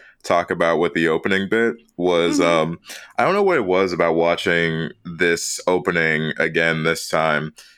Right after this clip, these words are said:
Speaker 1: but I did think it really established how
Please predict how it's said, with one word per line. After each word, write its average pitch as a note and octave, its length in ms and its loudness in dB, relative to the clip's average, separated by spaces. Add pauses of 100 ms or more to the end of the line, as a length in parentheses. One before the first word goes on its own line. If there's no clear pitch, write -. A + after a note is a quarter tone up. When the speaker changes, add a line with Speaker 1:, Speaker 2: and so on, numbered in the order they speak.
(120)
Speaker 1:
but E2+ 440 0
I G2+ 100 2
did C#3+ 240 -4
think F3+ 160 0
it G3 120 2
really G#2+ 1000 0
established F2+ 1000 0 (220)
how F2+ 840 0